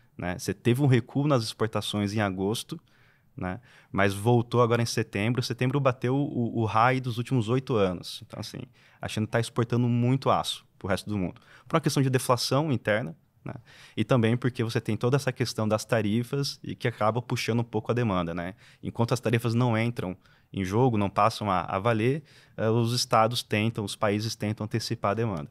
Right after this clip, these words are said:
Então, isso tem contribuído e pra, pras exportações de, de aço. Então, isso acaba dando também um suporte, não é só mensagem ruim, né?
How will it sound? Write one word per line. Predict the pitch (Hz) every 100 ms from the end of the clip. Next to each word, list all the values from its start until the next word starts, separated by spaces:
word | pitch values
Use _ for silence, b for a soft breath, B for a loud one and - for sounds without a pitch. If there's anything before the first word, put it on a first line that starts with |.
| -
Então, | 113
isso | 117 -
tem | 117
contribuído | 123 120 117 107 110 110
e | 113
pra, | - 104 101 - b b b
pras | - 101
exportações | - 107 107 107 104 107
de, | 101 120 98
de | 113
aço. | 98 - - -
Então, | 135
isso | -
acaba | 139 127 123
dando | 117 117
também | 120 110 107
um | 104
suporte, | - - 98 101 - - B B
não | 104 104
é |
só | 107 -
mensagem | 110 110 107 101 104
ruim, | 101 113 90 80 _
né? | - 90